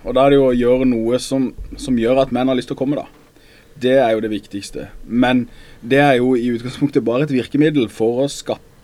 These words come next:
skape de relasjonene som skjer der ute. Sånn at de kommer, og så opplever de noe sammen, og så kan de snakke om hva de opplever, og så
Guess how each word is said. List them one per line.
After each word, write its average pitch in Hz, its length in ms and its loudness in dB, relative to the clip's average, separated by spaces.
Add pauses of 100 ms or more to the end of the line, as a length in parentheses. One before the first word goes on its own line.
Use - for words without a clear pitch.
(140)
skape 120 340 -4
de 127 100 0
relasjonene 123 520 -4
som 120 160 -6
skjer - 540 -6
der 85 140 -12
ute. - 260 -20 (500)
Sånn 120 200 -6
at 117 120 -8
de 135 140 -2
kommer, 156 380 0
og 107 80 -10
så 135 100 -2
opplever 143 320 0
de 135 60 0
noe 127 100 -2
sammen, 202 400 -2
og 147 100 -4
så 120 140 -8
kan 113 80 -6
de 113 80 -10
snakke 127 260 -8
om 117 80 -4
hva 110 80 -6
de 113 100 -2
opplever, 175 440 -2
og 123 160 -4
så 139 220 -4